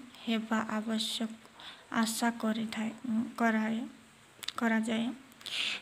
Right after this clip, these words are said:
ଶିକ୍ଷାର୍ଥୀ ତାର ଶରୀର, ମନ ଏବଂ ହୃଦୟର ବିକାଶ ସହିତ କେତେକ ଭଲ ଗୁଣ ଭବିଷ୍ୟତରେ ତାଲିମ ନିଏ,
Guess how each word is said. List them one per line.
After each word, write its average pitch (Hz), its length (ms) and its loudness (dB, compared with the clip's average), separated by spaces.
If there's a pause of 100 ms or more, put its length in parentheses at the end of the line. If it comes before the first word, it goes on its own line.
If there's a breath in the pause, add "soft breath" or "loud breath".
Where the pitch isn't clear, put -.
ଶିକ୍ଷାର୍ଥୀ 277 840 6 (120)
ତାର 226 280 12 (1120)
ଶରୀର, 269 600 8 (120)
ମନ 240 300 12 (180)
ଏବଂ 240 340 8
ହୃଦୟର 233 520 6 (120)
ବିକାଶ 220 460 2 (100)
ସହିତ 214 400 0 (760 loud breath)
କେତେକ 226 380 0 (140)
ଭଲ 233 300 6 (100)
ଗୁଣ 240 240 6 (120)
ଭବିଷ୍ୟତରେ 220 920 2
ତାଲିମ 220 500 4
ନିଏ, 220 240 2